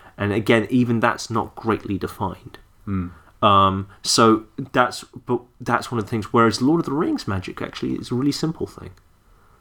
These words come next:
Speaker 2: I, yeah, <laughs> it's funny. I just made, I made the note
Speaker 1: Yeah.
Speaker 2: Lord of the Rings. I was gonna bring it up later.
Speaker 1: Yeah.
Speaker 2: Um, off the top of my head, don't, I know they define, um, uh, I think they define the power of the ring,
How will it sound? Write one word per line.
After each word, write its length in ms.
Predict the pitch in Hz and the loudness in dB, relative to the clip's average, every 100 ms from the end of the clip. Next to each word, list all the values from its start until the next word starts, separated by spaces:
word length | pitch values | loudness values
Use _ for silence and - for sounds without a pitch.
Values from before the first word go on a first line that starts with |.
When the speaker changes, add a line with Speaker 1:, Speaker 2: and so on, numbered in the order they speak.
| _ _ _ _ _ - | _ _ _ _ _ -2
Speaker 2:
I, 240 | 123 139 127 - | 0 0 -2 -10
yeah, 240 | 90 - 98 | -10 -8 -10
<laughs> 80 | - | -6
it's 160 | 135 - | -6 -2
funny. 260 | 131 107 | -2 0
I 100 | 98 | -2
just 260 | 98 110 - | -4 -6 -4
made, 260 | 110 107 | -2 -2
I 120 | - 101 | 0 -2
made 260 | 110 101 | -2 -2
the 60 | - | 2
note 80 | 135 | 2
Speaker 1:
Yeah. 40 | 95 | 2
Speaker 2:
Lord 160 | 107 | 0
of 0 | |
the 60 | 101 | 0
Rings. 200 | 104 98 | -2 -2
I 20 | |
was 100 | 98 | -4
gonna 140 | 98 101 | -6 -4
bring 160 | 104 | -2
it 40 | 98 | -2
up 100 | 101 | -2
later. 360 | 101 101 98 92 | -2 -2 -8 -6
Speaker 1:
Yeah. 220 | 120 107 98 - | -2 -2 -4 -4
Speaker 2:
Um, 460 | 110 110 110 113 - - | 0 0 0 -2 -8 -6
off 200 | 117 - | -6 -6
the 80 | |
top 240 | 117 147 135 | -4 -2 0
of 60 | 139 | 0
my 140 | 127 | 0
head, 380 | 123 95 90 117 - - - - - - - - _ _ - | -2 -2 -4 -8 -18 -20 -20 -20 -20 -20 -20 -20 _ _ -6
don't, 260 | 127 127 123 | 0 0 0
I 100 | 113 | 2
know 180 | 127 131 | 2 2
they 140 | 127 | 2
define, 640 | 117 - 120 107 104 104 - _ _ _ _ - - | 0 -4 -2 -2 -2 -6 -12 _ _ _ _ -20 -8
um, 840 | 98 95 90 90 92 92 90 - - - - - | -4 -2 -2 -4 -4 -4 -6 -10 -16 -20 -18 -12
uh, 100 | 98 95 - | -10 -10 -12
I 100 | 82 | -12
think 260 | 98 110 95 | -10 -10 -8
they 100 | 101 | -8
define 440 | 101 - 104 98 | -10 -8 -6 -4
the 60 | 95 | -6
power 360 | 95 101 95 92 | -6 -4 -2 -4
of 160 | 92 | -6
the 80 | - | -8
ring, 420 | 90 90 76 92 | -6 -6 -8 -14